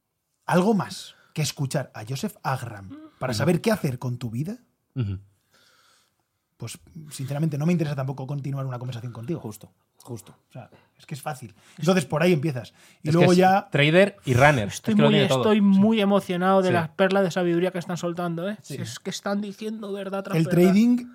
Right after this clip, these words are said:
Speaker 1: eh, es, es como la mili. Es disciplina.
Speaker 4: <laughs> Correcto.
Speaker 1: Disciplina
Speaker 4: Sí,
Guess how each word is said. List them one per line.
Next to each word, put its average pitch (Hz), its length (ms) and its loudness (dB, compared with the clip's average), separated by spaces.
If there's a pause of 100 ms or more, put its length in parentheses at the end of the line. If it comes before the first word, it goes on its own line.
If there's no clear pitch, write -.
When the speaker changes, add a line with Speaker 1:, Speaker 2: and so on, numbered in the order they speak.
Speaker 1:
eh, 135 500 -4 (160)
es, 135 160 -6 (200)
es - 180 -6
como 185 300 2
la 131 160 -2
mili. 180 340 2 (400)
Es 139 260 -8
disciplina. 170 680 0 (160)
Speaker 4:
<laughs> - 920 2
Correcto. - 380 -6 (640)
Speaker 1:
Disciplina 170 600 0
Speaker 4:
Sí, - 60 -12